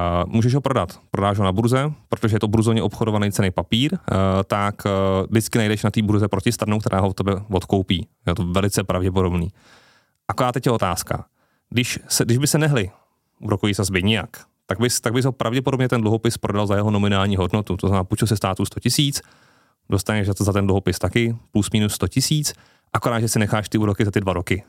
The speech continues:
jo? Těch dvakrát dvě a půl procenta, dva krát dva a půl tisíce. No, ale když jsou ty úrokové sazby vyšší, to znamená, stát už si nepůjčuje za dvě a půl procenta, ale půjčuje si třeba za pět a půl procenta,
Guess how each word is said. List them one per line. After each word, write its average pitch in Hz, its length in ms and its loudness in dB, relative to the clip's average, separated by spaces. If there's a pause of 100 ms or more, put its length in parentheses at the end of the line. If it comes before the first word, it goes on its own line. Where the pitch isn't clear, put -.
(300)
jo? 95 340 0
Těch - 200 -4 (100)
dvakrát 90 260 -2
dvě 90 140 0
a - 20 0
půl 87 140 -4
procenta, 95 300 0 (200)
dva 95 140 0
krát 92 160 0
dva 92 120 2
a 87 40 0
půl 90 160 -2
tisíce. 92 420 -6 (800)
No, 139 240 0 (400)
ale 110 120 2
když 113 100 0
jsou 147 100 2
ty 156 100 0
úrokové 147 300 2
sazby 127 280 0
vyšší, 101 520 -2 (240)
to 110 60 -2
znamená, 113 220 2
stát 110 220 -4
už - 120 -4
si 131 60 2
nepůjčuje 117 380 -2
za 110 80 2
dvě 101 160 0
a 90 40 2
půl 101 140 -2
procenta, 104 420 -2
ale 117 100 0
půjčuje 110 280 0
si 123 120 0
třeba 117 200 0
za 101 100 0
pět - 180 -6
a - 60 -2
půl 95 140 -2
procenta, 87 580 -2